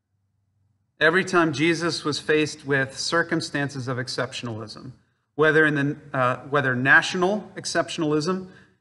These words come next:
in the conflict between Israel and the empire, or racially in the conflict among Jews and Samaritans and Greeks, uh, or in his own religious conflicts with the Pharisees,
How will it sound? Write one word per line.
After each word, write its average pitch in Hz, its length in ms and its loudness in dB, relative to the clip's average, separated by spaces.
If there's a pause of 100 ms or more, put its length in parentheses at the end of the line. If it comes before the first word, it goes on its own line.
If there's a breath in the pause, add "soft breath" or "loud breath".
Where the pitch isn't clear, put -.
(120)
in 175 120 2
the 160 100 4
conflict 170 640 0
between 156 360 0
Israel 160 540 2
and 143 80 0
the 123 100 -2
empire, 185 580 0 (1600)
or 151 220 6
racially 202 760 2
in 156 100 -2
the 147 80 0
conflict 175 640 0 (120)
among 143 500 0 (300 loud breath)
Jews 196 460 0
and 156 100 -2
Samaritans 160 800 2
and 127 240 -2
Greeks, 202 580 -2 (1400)
uh, 127 240 0
or 165 180 6
in 160 100 2
his 143 160 0
own 196 200 4
religious 185 460 0
conflicts 185 800 0 (100)
with 143 140 -4
the - 60 -8
Pharisees, 208 920 0